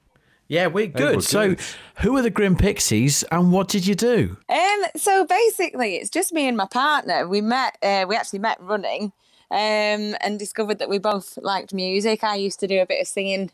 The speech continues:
Speaker 3: um, back in the day at uni. He played guitar, so we got together about two years back, and we gig kind of up north. But, um,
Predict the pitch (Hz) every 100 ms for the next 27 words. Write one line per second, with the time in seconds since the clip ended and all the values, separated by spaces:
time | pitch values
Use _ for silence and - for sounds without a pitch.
0 | _ 180 185 175 180 185 180 - 190 180
1 | 185 202 180 185 185 202 190 - _ _
2 | 208 214 196 180 185 185 170 165 190 208
3 | 196 254 247 226 214 190 175 - - 185
4 | 170 196 180 - - - - _ _ _
5 | _ - 196 190 180 208 269 277 - -
6 | 220 208 190 - _ - 202 208 233 233
7 | 185 - 208 202 196 196 196